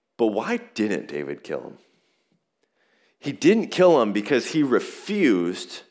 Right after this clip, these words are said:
to be like Saul. He, he refused to take matters into his own hands. Y-, you remember in the, the beginning, uh, week where Brett was talking about there was a bunch of people coming up against Saul, and Saul's men were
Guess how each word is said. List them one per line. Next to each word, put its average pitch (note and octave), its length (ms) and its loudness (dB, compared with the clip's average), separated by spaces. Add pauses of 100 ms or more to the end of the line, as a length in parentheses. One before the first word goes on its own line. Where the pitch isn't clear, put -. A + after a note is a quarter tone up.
(140)
to - 100 -12
be A2+ 220 -4
like G#2 260 2
Saul. - 540 -4 (1000)
He, E3+ 140 -4
he F#3 200 0
refused C#3 1120 0
to - 80 -8
take F3+ 280 0
matters C#3 420 -2
into G#2 180 -2
his F#2+ 160 -2
own F#2+ 160 -2
hands. F2 400 -8 (380)
Y-, G#2 80 -10
you D#3 240 -4
remember C#3 420 2
in A2+ 100 4
the, G#2+ 60 0
the A2+ 280 -6
beginning, A2+ 1000 -2
uh, G#2 180 4
week A2 380 0
where G#2 180 0
Brett A#2 360 0
was A2 100 -6
talking A#2+ 340 -2
about G2+ 520 0
there C3+ 80 6
was A#2+ 120 2
a A#2+ 60 0
bunch B2+ 220 0
of - 60 -14
people C3 280 -2
coming A#2 300 0
up A#2 160 0
against A2 360 -2
Saul, A2 380 6
and F#2+ 140 -2
Saul's A2 280 2
men A2+ 300 0
were G2+ 240 0